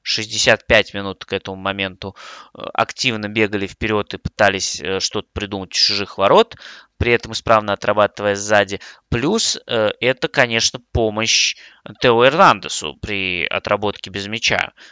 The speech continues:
потому что, ну, Франция уже откровенно не справлялась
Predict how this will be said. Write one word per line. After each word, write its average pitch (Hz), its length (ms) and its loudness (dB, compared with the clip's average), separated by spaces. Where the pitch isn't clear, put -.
потому 101 360 -4
что, 101 600 0
ну, 101 180 -10
Франция 107 480 -2
уже 104 160 -2
откровенно 113 540 0
не 95 140 -12
справлялась 113 760 4